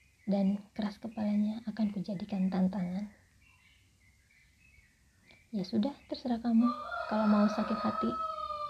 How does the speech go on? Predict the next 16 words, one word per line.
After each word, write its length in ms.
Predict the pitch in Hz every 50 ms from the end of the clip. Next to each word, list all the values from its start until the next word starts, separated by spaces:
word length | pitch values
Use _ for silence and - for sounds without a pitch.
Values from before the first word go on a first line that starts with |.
| 587 587 571 554 571 554 - - - - _ _ _ _ - - _ _ - - - _ - - - - _ - _ _ _
Setelah 240 | - 220 196 185 - 214
mendengar 400 | 202 190 190 202 196 196 196 196 202 -
cerita 320 | - 214 208 190 - - 220 -
Melati, 560 | 220 202 202 196 208 - - 247 262 285 311 - _ _ _ _ - - _ _ _
akhirnya 400 | - - - 226 - - 247 226
aku 160 | 220 226 214
tahu 420 | - 220 208 214 214 226 262 294 294 - - - _ _
kenapa 400 | - 220 202 208 208 208 240 247 247 247
adik 240 | 214 202 214 - -
Sisi 240 | 226 - - 247 226
menatapku 560 | 208 202 202 208 - - 220 - - - 254
dengan 320 | 196 202 196 196 190 190
tatapan 480 | 185 208 214 - 190 185 226 208 202 202
penuh 240 | - 202 208 208 -
permusuhan. 640 | - 208 202 185 196 185 - - 202 202 214 185 185 - - - _ - - - - - - - - - - - - _ - -
Ternyata 640 | 202 190 196 190 190 190 - 220 214 240 240 -